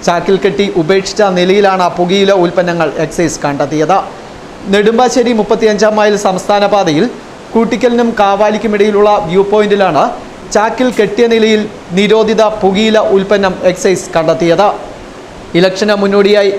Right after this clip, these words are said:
എക്സൈസ് മേഖലയിൽ പരിശോധന ശക്തമാക്കിയിരുന്നു.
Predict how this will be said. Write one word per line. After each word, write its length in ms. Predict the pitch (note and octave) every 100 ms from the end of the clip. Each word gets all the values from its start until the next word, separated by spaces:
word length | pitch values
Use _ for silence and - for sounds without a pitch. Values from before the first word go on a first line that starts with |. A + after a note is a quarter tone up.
| F#3
എക്സൈസ് 360 | - G#3 - F#3+
മേഖലയിൽ 380 | F#3 F#3+ G3+ G3+ -
പരിശോധന 540 | F3+ E3+ G#3+ G#3 F#3+ E3+ -
ശക്തമാക്കിയിരുന്നു. 800 | E3+ G#3 E3+ C#3+ D#3+ C#3+ E3